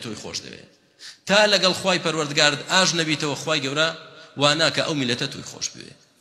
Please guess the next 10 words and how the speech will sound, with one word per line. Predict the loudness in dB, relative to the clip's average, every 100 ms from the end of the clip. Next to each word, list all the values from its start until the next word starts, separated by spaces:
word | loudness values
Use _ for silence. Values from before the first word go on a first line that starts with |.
| -4
بۆ؟ | -2 -2 -4 -14 -20 -20 _ _ _
پێغەمبەری | -8 -6 -6 -6
خوا | -2 -2
عەلەیهی | -2 -4
سەڵاتو | -4 -6
وسەلام | -6 -8 -10 -20 _ _ _ _ -16 -10
دەفەرمێ: | -6 -4 -4 -4
«إِنَّ | -4 -4
اللَّهَ | -2 -2 -2
تَعَالَى | -4 -2 0 0